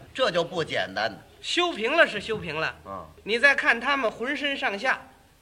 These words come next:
Speaker 2: 没有一个地方不是黄土泥的。
Speaker 1: 是啊。
Speaker 2: 来的时候是六男二女。
Speaker 1: 嗯。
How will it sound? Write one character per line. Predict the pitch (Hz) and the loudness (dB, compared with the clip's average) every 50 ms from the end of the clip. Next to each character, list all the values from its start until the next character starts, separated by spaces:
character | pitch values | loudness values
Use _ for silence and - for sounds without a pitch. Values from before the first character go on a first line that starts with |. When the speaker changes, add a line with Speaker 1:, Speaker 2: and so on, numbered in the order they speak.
| _ _ - | _ _ 2
Speaker 2:
没 | 175 240 320 | 8 10 12
有 | 359 339 285 262 | 12 12 10 8
一 | 254 285 349 | 6 4 4
个 | 381 381 | 4 4
地 | 294 320 277 | 4 4 4
方 | 240 233 226 214 | 4 4 2 0
不 | 214 285 | 0 -4
是 | 277 254 | -4 -4
黄 | 262 - 226 240 285 | -4 -2 -2 -2 -2
土 | 247 226 196 | -2 -4 -4
泥 | 185 175 175 226 | -4 -2 -2 -2
的。 | 240 190 - - - - | -2 -2 -4 -6 -12 -12
Speaker 1:
是 | - - - - 190 147 110 | -6 -4 -2 0 0 0 -2
啊。 | 92 85 - - - - _ _ - | -4 -6 -10 -18 -20 -20 _ _ 2
Speaker 2:
来 | 196 208 240 285 311 | 8 10 12 12 12
的 | 311 285 | 10 8
时 | 220 - 262 | 4 4 0
候 | 269 269 269 | 0 0 0
是 | 247 247 247 247 | 2 0 0 0
六 | 262 294 330 294 240 220 | 2 4 4 4 4 4
男 | 208 196 208 247 | 4 4 4 6
二 | 277 277 262 208 175 | 6 6 6 6 6
女。 | 143 123 123 143 170 196 - - - | 2 -2 -4 -4 -6 -6 -8 -12 -8
Speaker 1:
嗯。 | 107 113 117 110 104 101 | -6 -4 -4 -4 -6 -10